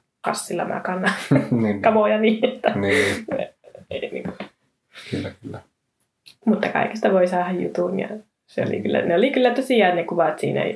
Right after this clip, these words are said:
Speaker 1: siinä, oliko se nyt Ilta-Sanomien juttu, niin tota
Speaker 2: Taisi olla, joo.
Speaker 1: niin, niin.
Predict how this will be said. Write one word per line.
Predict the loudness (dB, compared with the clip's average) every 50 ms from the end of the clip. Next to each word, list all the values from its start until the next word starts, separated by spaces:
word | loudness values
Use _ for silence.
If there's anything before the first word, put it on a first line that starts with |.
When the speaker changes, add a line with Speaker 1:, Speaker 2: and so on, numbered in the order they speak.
| -6
Speaker 1:
siinä, | -6 -4 -4 -2 -2 -4 -4 -6 -10 _ _ _ _ _ _ _ _ _ _ _ _ _ -16 -16 -16 -18 _ _ -20 -20 -16 _ -8 -8 -8 -8 -14 -18 _ _ _ _ _ _ _ -4
oliko | -4 -2 -2 -2
se | -4
nyt | -4 -4 -4
Ilta-Sanomien | -4 -4 -4 -4 -4 -4 -4 -4 -4 -4 -4 -4
juttu, | -6 -4 -2 0
niin | 0 0 0
tota | 0 0 2
Speaker 2:
Taisi | 2 2 2 0 -2 -2
olla, | -2 -4 -4
joo. | -6 -6 -8 -10 -8 -4
Speaker 1:
niin, | -2 0 0 2 2 0 0
niin. | -2 -4 -6